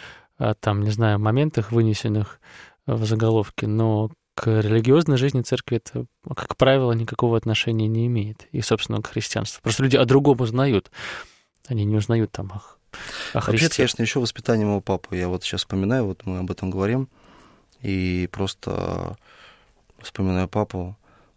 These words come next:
Speaker 2: У него была к-, такая склонность, он никогда не хот-, ну, не любил плохо думать о людях. Просто не любил. И, и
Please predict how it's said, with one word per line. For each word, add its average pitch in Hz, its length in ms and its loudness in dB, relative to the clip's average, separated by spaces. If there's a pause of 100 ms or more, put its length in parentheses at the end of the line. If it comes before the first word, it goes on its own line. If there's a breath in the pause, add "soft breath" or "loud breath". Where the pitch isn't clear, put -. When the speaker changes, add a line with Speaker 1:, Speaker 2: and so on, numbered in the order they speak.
(100)
Speaker 2:
У 104 40 -4
него 101 220 2
была 98 180 0
к-, 101 100 -6
такая 101 300 -4
склонность, 117 680 -2
он 92 220 -2
никогда 104 280 -2
не 101 80 2
хот-, - 160 -8
ну, 107 200 0
не 107 280 2
любил 120 320 2
плохо 107 320 -2
думать 98 280 -4
о - 20 -6
людях. 95 340 -6 (540)
Просто - 280 -10
не 95 60 -4
любил. 107 340 -4
И, 95 220 -6 (520 loud breath)
и 85 640 -2